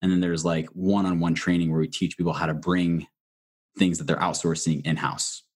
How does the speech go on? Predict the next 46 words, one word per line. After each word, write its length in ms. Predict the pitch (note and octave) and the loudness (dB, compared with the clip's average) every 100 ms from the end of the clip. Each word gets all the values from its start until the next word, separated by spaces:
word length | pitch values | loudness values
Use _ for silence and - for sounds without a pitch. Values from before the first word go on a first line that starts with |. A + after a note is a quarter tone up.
| - | -4
Those 120 | F2 | 0
are, 40 | |
like, 140 | E2+ - | 0 -2
the 60 | |
two 300 | - - E2+ D#2+ | -2 2 2 0
tiers 380 | - D#2 C2+ - | 0 0 0 -4
to 140 | C2+ | -6
it. 160 | - - - - - - - _ - | -6 -10 -20 -20 -20 -20 -20 _ 0
And 200 | F2 F2 | 2 2
really 280 | A2 G#2+ F2 | 2 2 0
it's 120 | E2+ | -2
about 300 | E2+ D#2+ - | 0 0 -2
simplifying 1000 | - G2 - F2 - E2 D#2 D2 D2 - _ _ _ _ _ - | -2 -2 0 -2 0 0 0 0 -4 -8 _ _ _ _ _ -4
growing 280 | F2+ F2 D#2 | 0 2 0
a 40 | |
business 640 | C#2 D#2 - - - - - _ | 0 -2 -2 -6 -8 -10 -16 _
so 200 | - E2 | -4 -2
that 200 | D2 - | 0 -4
people, 480 | - D2 D#2 C#2+ C#2 | -6 -6 -2 -2 0
anybody 300 | F#2+ G2+ F2 | 2 2 2
that 160 | E2 D2 | -2 -2
wants 260 | F2 E2+ - | -2 -2 -2
to 80 | |
do 180 | D2 D#2+ | 0 0
it 120 | B1+ | 0
can 140 | - C#2+ | -2 -2
do 120 | D2+ | 0
it. 140 | C#2 - | -2 -2
And 180 | E2 | 0
it 40 | F2 | 2
doesn't 180 | G2 F2+ | 2 2
mean 360 | F#2 E2+ D#2+ - _ - | 2 0 -2 -6 _ -2
they 80 | E2+ | 0
have 240 | F2 E2 | 0 -2
to 80 | F2 | -2
have 140 | F2 | -4
this 180 | D#2 - | -4 -4
goal 420 | E2+ D#2+ G2 F2+ | -2 0 2 2
of 220 | D2+ C#2+ - - | -2 -4 -4 0
building 280 | E2 D#2+ | 0 2
a 20 | D#2 | 0
million 240 | E2 D#2+ | 0 0
dollar 160 | D2+ C#2 | -2 -2
company. 540 | F#2+ - D2+ F2 - _ - | -2 -2 -2 -2 -4 _ -2
You 100 | D#2 | 0
know, 260 | D2 E2+ | 0 -2